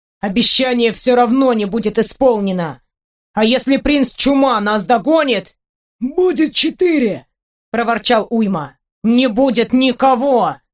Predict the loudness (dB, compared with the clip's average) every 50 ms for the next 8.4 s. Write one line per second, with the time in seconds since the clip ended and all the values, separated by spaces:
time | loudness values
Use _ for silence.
0 | _ _ _ _ _ _ _ _ -8 -6 -6 -4 -2 0 2 2 2 2 2 0
1 | 0 -2 -2 -4 -2 -2 -2 -2 -4 -4 -2 -2 0 0 0 -2 -2 -2 -2 -4
2 | -4 -4 -4 -4 -4 -4 -2 -2 -2 -2 -2 -4 -6 -6 -4 -4 -4 -4 -4 -4
3 | -4 -6 -8 -14 -18 -20 _ _ _ _ _ _ _ _ _ _ _ -6 -2 -2
4 | 0 0 0 -2 -2 -2 -2 0 0 2 0 2 0 0 -2 -4 -6 -10 -12 _
5 | _ _ _ _ _ _ -4 -2 -2 -2 -2 -4 -4 -2 -2 0 0 -2 0 0
6 | 0 0 2 2 0 0 2 2 2 2 2 0 -2 0 0 -2 -2 0 0 0
7 | 0 0 0 0 -2 -2 -2 0 0 0 0 0 -2 -4 -4 -2 -4 -2 -2 -2
8 | -2 -4 -4 -6 -8 -14 -18 -20